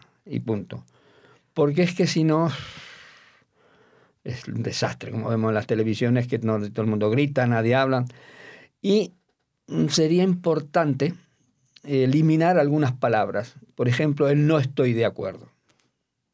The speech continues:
¿No? Cada uno dice su opinión, y no tienes por qué decir si estás de acuerdo o no. Yo doy mi opinión y listo. Eh,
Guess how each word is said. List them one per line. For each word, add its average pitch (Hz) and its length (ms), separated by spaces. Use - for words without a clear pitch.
¿No? 196 240
Cada 147 200
uno 147 140
dice 135 280
su 185 180
opinión, 175 560
y 143 100
no 170 120
tienes 262 260
por 131 160
qué 151 80
decir 147 220
si 147 100
estás 135 220
de 170 80
acuerdo 156 380
o - 20
no. - 140
Yo 143 160
doy 151 100
mi 165 120
opinión 180 360
y 139 80
listo. - 400
Eh, 135 720